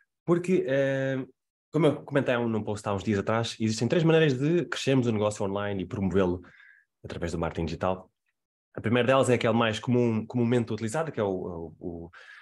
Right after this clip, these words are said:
a criação de conteúdo orgânico, não é? Onde tu, eh, escolhes uma ou algumas plataformas de redes sociais, blog, eh, YouTube, podcast, para criar conteúdo, eh, na esperança de que,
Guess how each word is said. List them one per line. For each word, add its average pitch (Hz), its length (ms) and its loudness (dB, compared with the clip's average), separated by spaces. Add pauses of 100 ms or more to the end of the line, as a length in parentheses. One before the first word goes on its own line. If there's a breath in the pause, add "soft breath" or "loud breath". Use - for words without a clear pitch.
(180 loud breath)
a - 60 -6
criação 127 300 2
de 117 60 2
conteúdo 113 320 4
orgânico, 147 380 0
não 101 80 2
é? 139 100 -4
Onde 95 180 -6
tu, 87 440 -4
eh, 82 140 -4
escolhes - 720 -2 (140)
uma 101 280 2
ou 85 460 -2
algumas 98 340 0
plataformas 95 680 -2
de 87 220 -10
redes - 180 -6
sociais, 147 460 2
blog, 123 420 2
eh, 101 160 2
YouTube, 123 400 -2
podcast, 127 420 -4 (500 loud breath)
para 123 160 2
criar 120 220 2
conteúdo, 113 560 0
eh, 95 280 0
na 95 80 -4
esperança 98 400 -4
de - 80 -18
que, 95 320 -2